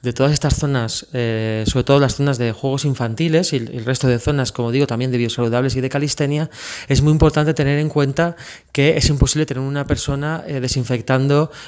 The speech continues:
cualquier elemento del mobiliario urbano, en concreto de los parques infantiles, en cuanto un usuario, eh, los toque. Por lo tanto, las medidas de autoprotección son imprescindibles.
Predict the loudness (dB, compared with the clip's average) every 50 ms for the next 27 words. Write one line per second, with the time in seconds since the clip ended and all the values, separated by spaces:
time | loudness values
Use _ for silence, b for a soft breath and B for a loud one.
0 | B B 0 0 0 2 2 2 2 2 4 2 2 2 2 2 2 2 2 0
1 | 2 2 2 4 4 2 4 4 2 2 2 0 0 0 -2 -2 0 -2 0 0
2 | 0 -2 -2 -4 -4 -4 -2 -2 -2 -2 0 2 2 2 2 2 2 2 0 -2
3 | -4 -4 -4 -2 -2 -2 0 0 0 0 0 0 0 0 0 0 0 2 2 2
4 | 2 2 B B B B B B B B -4 -2 0 0 0 0 -2 -4 0 0
5 | 0 0 0 0 0 0 -2 0 0 0 0 0 4 4 4 2 2 0 -6 -4
6 | -2 0 0 0 0 -2 -4 -2 0 0 2 2 2 2 2 2 2 0 0 0
7 | -2 -2 -4 -4 0 4 4 4 4 2 B B B B B B B B 0 2
8 | 2 2 2 0 -2 -2 -2 -2 -2 -2 -2 -2 -2 -2 -2 -2 -4 -6 -8